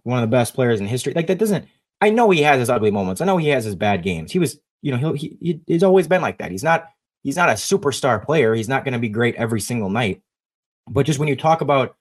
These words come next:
an important piece on the, you know, this is the greatest stretch of Bucks basketball we've ever seen over an extended period of time here. Like, this is the greatest six-year stretch in Bucks history. And he has been the number two and now for one year, number three guy in that stretch.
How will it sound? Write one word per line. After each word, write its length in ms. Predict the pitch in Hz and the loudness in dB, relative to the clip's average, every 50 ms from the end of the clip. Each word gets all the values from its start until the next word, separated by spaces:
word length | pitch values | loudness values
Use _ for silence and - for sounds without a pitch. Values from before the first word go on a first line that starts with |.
| _ _ _ _ _ _ _ _ _ _ _ _ _ _ - | _ _ _ _ _ _ _ _ _ _ _ _ _ _ -2
an 160 | 107 113 117 | -2 0 0
important 720 | 113 107 101 - - - 160 160 160 143 135 120 101 - | -2 -4 -6 -8 -6 -4 -2 -2 -2 -2 -4 -6 -8 -10
piece 400 | - - 135 131 131 - - - - | -6 -4 -2 -2 -2 -2 -6 -8 -8
on 420 | 107 104 104 101 98 98 95 95 - _ _ _ _ _ _ | -6 -4 -4 -2 -4 -4 -6 -8 -12 _ _ _ _ _ _
the, 180 | - 110 98 85 - | -6 -6 -6 -6 -8
you 120 | - 113 107 | -8 -6 -4
know, 180 | 95 92 90 | -4 -4 -4
this 200 | 90 101 113 - | -4 -4 -6 -6
is 60 | 113 107 | -6 -6
the 60 | 104 | -6
greatest 420 | 87 92 120 139 143 131 123 - | -4 0 0 2 2 2 0 -2
stretch 280 | - - 135 131 - 117 | -4 -2 -2 0 0 0
of 80 | 101 | 0
Bucks 180 | 98 110 110 - | 0 0 -2 -2
basketball 400 | 92 101 110 110 107 - 107 95 | -2 0 0 0 0 0 -2 -2
we've 160 | 98 104 101 | -2 0 -2
ever 160 | 110 98 92 | -2 -2 -4
seen 460 | - - - 113 101 95 90 87 90 - | -6 -4 -4 -2 -2 -2 -2 -4 -8 -8
over 180 | - 101 92 98 | -6 -4 -4 -2
an 60 | 95 | -4
extended 360 | 90 - - 113 104 101 95 | -4 -4 -4 -4 -4 -4 -4
period 200 | 104 104 98 90 | -2 -2 -2 -2
of 80 | 90 - | -2 -4
time 240 | - 107 104 95 | -4 -4 -4 -4
here. 140 | 92 90 87 | -4 -6 -6
Like, 120 | 90 90 90 | -6 -6 -6
this 140 | 95 92 | -8 -8
is 60 | 101 95 | -8 -4
the 60 | 98 | -2
greatest 340 | 104 110 110 107 101 - - _ _ _ _ _ | -2 0 0 -2 -4 -6 -12 _ _ _ _ _
six-year 440 | - - - 151 147 - - 135 120 | -12 -4 -2 -2 0 0 0 0 0
stretch 320 | - - - 123 113 - | 0 0 -2 -2 -2 -2
in 80 | 107 101 | -2 -2
Bucks 220 | 101 107 101 - | 0 -2 -2 -2
history. 340 | - 127 117 - - 98 92 | -4 -6 -4 -4 -2 -2 -2
And 100 | 95 98 | -2 -2
he 140 | 107 131 123 | -2 -2 -2
has 180 | 123 127 110 98 | -2 -2 -2 0
been 380 | 107 123 113 101 95 95 95 - _ _ _ _ _ _ _ _ _ _ _ _ _ _ | 0 0 0 0 -2 -6 -8 -12 _ _ _ _ _ _ _ _ _ _ _ _ _ _
the 140 | - 107 104 | -6 -4 -2
number 340 | 101 101 117 120 123 120 113 | 0 0 2 2 2 0 0
two 260 | 113 - - 127 123 | 0 0 2 2 4
and 100 | 110 107 | 4 2
now 340 | 107 107 107 107 98 95 - - | 2 2 2 0 0 -2 -4 -6
for 140 | - 107 101 | -4 -4 -2
one 240 | 98 117 113 107 | 0 -2 -2 0
year, 140 | 110 110 104 | 0 0 0
number 300 | 101 98 107 107 107 104 | 0 0 -2 -2 -2 -2
three 280 | 101 - - 107 104 95 | -4 -4 -4 -4 -2 0
guy 200 | 110 107 101 95 | 2 2 2 2
in 200 | 92 98 101 98 | 0 0 -2 -2
that 200 | 101 95 92 - | -2 -4 -4 -6
stretch. 500 | - - 117 113 98 87 - - - | -6 -4 -2 -2 0 -2 -4 -8 -14